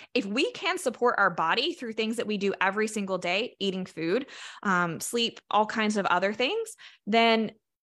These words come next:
we're actually gonna be in a really good place. And this puts us into a position where your thyroid medication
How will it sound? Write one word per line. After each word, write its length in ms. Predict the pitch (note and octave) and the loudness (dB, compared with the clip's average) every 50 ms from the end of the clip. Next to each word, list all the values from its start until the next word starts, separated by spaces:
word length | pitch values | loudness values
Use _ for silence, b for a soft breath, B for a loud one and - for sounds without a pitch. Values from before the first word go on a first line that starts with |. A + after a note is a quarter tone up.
| _ _ _ _ _ _ _ - | _ _ _ _ _ _ _ -8
we're 240 | G3+ G3 B3 D#4 F4 - | -2 0 0 0 2 2
actually 320 | G#3+ A#3+ - - - D4 | 2 0 0 -2 -4 -2
gonna 200 | B3+ C4 B3 A#3+ | 0 0 0 0
be 120 | G#3+ A3 G#3+ | 0 0 0
in 60 | G#3 | 0
a 40 | G3 | 0
really 200 | F#3+ G3 G3 F#3+ | 0 0 0 2
good 140 | F#3+ F3+ | 0 0
place. 340 | F3+ - B3+ A3 - - - | -2 0 -2 -2 -2 -2 -4
And 140 | - G3 G3+ | -2 0 2
this 160 | A3+ G4+ - | 2 2 0
puts 260 | - - F#4+ - - | -2 -4 -4 -4 -2
us 140 | - G4+ G4 | -4 -6 -4
into 240 | E4 D4 C#4+ C4 C#4+ | -4 -6 -4 -2 -2
a 60 | A#3+ | -2
position 500 | A3 A#3+ G#3 F#3 A#3 C4+ - C#4 B3 G#3+ | -2 -4 -4 -4 -2 -2 0 0 0 0
where 160 | G3 F#3+ F#3 | 2 2 2
your 120 | F3+ F3+ F#3+ | 2 0 -2
thyroid 360 | - G#3 A3+ D4 D#4 C4+ A3+ | 0 0 2 4 4 4 2
medication 760 | G#3 G3+ F#3+ F3+ F3+ - F#3 F3 F3+ - F#3 E3+ E3 E3 | 2 2 0 0 -2 -4 -6 -6 -6 -6 -6 -6 -8 -8